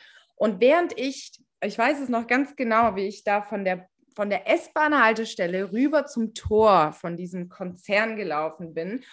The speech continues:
und ich total nervös war und ich dann auf einmal gemerkt habe,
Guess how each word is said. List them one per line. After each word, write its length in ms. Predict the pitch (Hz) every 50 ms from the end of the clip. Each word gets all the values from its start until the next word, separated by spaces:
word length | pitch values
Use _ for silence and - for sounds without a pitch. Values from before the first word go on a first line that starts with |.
| - - - -
und 140 | 196 240
ich 100 | 262 285 -
total 400 | - 254 - - 240 262 269 311
nervös 520 | 320 262 226 202 220 262 302 302 - -
war 260 | 196 196 220 226 -
und 220 | - 202 214 208 - _ _ _ _ _ _ _ _ _ _ _ _ _ _ _ _ _ -
ich 120 | 220 226 -
dann 180 | 330 285 285
auf 160 | - 220 214
einmal 340 | 220 - 220 233 277 294 285
gemerkt 300 | 240 233 220 226 254 247
habe, 140 | 269 269